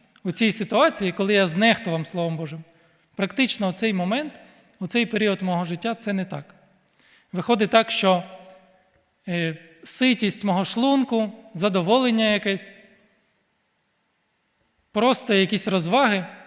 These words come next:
для мене цінніше. І чи не так час від часу у нас трапляється в нашому житті?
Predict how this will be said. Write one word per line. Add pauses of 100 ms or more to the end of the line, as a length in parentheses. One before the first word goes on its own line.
(120)
для
мене
цінніше. (1000)
І
чи
не
так (280)
час
від
часу
у
нас
трапляється
в
нашому
житті?